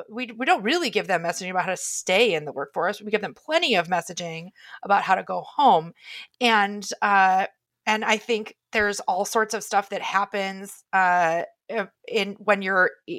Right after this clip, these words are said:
when you're trying to make the decision, uh, how involved do I wanna be at work,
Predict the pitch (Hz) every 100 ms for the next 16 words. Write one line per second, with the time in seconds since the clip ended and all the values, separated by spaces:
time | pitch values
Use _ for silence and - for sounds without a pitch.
0 | 196 190 - 190 185 165 180 214 190 180
1 | 165 180 185 185 - 175 180 160 160 175
2 | - - - - 175 175 175 185 185 190
3 | 185 190 165 170 170 208 240 247 262 320
4 | 359 202 175 175